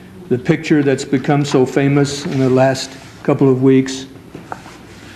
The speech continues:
I, I guess these fancy deconstructionists use the term icon. That will become an icon for, for our year here.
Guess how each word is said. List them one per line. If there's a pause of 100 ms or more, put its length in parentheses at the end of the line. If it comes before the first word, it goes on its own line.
(1800)
I,
I
guess
these
fancy
deconstructionists
use
the
term
icon.
That
will
become
an
icon
for, (120)
for
our (180)
year
here.